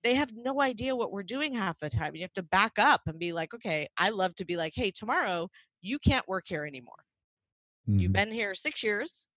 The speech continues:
Speaker 1: You can't work here anymore. What are you gonna do?" "W-, uh, okay. Wh-,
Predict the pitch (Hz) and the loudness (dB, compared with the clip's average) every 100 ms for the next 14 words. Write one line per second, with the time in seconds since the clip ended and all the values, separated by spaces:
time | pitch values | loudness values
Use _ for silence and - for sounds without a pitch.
0 | _ _ _ _ 190 - 190 285 330 294 | _ _ _ _ -20 -12 -8 2 2 2
1 | 262 269 277 233 185 156 147 143 185 262 | 0 -2 -2 -2 -2 -6 -8 -8 -6 -4
2 | 285 277 254 220 302 - _ _ _ _ | -2 -2 0 0 -4 -6 _ _ _ _
3 | _ _ _ - - _ 139 147 - - | _ _ _ -20 -20 _ -8 -8 -10 -18
4 | - - - 123 - _ _ _ _ _ | -16 -12 -6 -6 -6 _ _ _ _ _
5 | _ _ _ _ - 180 | _ _ _ _ -6 -4